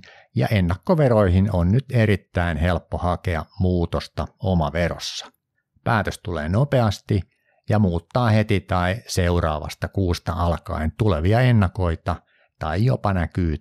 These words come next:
tilillä palautuksena. Minulla on vuosittain omassa verosuunnitelmassani asuntokohtaisesti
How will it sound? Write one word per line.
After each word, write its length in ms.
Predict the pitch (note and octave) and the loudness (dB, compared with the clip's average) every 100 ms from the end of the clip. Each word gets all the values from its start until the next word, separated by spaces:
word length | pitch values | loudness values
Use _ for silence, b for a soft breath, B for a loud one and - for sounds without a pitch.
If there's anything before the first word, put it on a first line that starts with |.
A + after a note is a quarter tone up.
| _ | _
tilillä 640 | F2+ F2+ D#2+ C#2+ C#2+ - - _ - | -2 0 -2 -4 -10 -12 -14 _ -6
palautuksena. 840 | E2+ D#2+ C#2 - - - - - _ _ _ _ - | -2 0 -2 -8 -12 -14 -14 -20 _ _ _ _ -4
Minulla 380 | B2+ F3+ E3 C#3+ | 0 2 2 2
on 100 | A#2 | 2
vuosittain 800 | F3 F3 A#2 A#2 _ - G#2+ A#2+ | 4 4 2 -2 _ 0 2 4
omassa 640 | B2 C3+ B2 G#2+ - G#2 | 4 4 4 2 -2 2
verosuunnitelmassani 1300 | G2 A#2 A#2+ F#2+ F#2+ F2 - F2 F2+ - - F#2 G2+ | 4 6 6 6 4 4 2 0 0 -2 -2 0 0
asuntokohtaisesti 1300 | A#2 C#3 D3 B2 - G2+ - - G2 F2+ G2 - F#2+ | 2 2 0 0 0 -2 -2 -2 -2 -2 -6 -4 -6